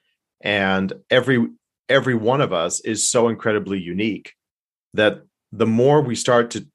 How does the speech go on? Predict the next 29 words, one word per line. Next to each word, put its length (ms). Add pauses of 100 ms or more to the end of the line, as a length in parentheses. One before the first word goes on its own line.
(140)
do 160
the 140
exploration, 920
the 100
brighter 420
our 180
light 320 (260)
becomes, 720 (380)
the 60
more 220
the 100
shadow 340
starts 300
to 80
become 340
illuminated, 760 (340)
the 80
more 640 (960)
incentive 800 (1300)
we 220
start 360
to 100
have 440 (320)
to 140
continue 540
to 100
do 120
the 100
work, 360